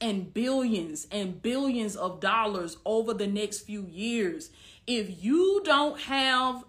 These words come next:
a business, if you are not getting certified, if you need to be getting trained now, because they telling us that people are looking online, people are looking to get coached,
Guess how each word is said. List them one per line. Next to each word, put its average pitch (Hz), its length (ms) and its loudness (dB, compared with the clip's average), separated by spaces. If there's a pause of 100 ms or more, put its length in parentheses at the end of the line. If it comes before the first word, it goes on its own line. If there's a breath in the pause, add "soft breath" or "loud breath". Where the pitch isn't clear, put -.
(100)
a 202 180 0
business, 285 760 -2
if 180 260 -4
you 339 400 0
are 220 140 4
not 180 320 -2
getting 190 180 -6
certified, 269 840 2
if 185 240 -4
you 320 120 0
need 302 140 -2
to - 60 -8
be 220 100 0
getting 196 240 -4
trained 214 680 -2
now, 220 440 2 (360 loud breath)
because 233 460 0 (1160)
they 285 220 4
telling 339 440 2
us 202 340 0
that 185 420 2 (180)
people 320 480 -2
are 202 220 2
looking 269 560 -2
online, 208 880 0
people 262 400 -2
are 180 100 0
looking 220 540 -2
to 196 140 -6
get 165 300 -12
coached, - 480 -4